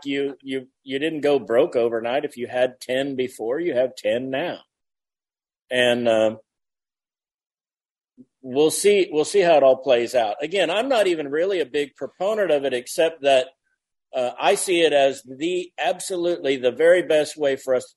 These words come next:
trade internationally uh, and to do things internationally without governments intervening in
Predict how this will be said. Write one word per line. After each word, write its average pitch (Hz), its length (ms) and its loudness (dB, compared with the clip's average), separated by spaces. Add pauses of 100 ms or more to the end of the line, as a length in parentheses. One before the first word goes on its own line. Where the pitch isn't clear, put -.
trade 131 340 0
internationally 127 960 -2 (760)
uh, 113 400 2
and 123 200 -4
to 110 80 -16
do 156 240 4
things 135 640 -4
internationally 123 1080 -2 (380)
without 143 460 4
governments 165 600 2
intervening 160 800 -2
in 135 220 -6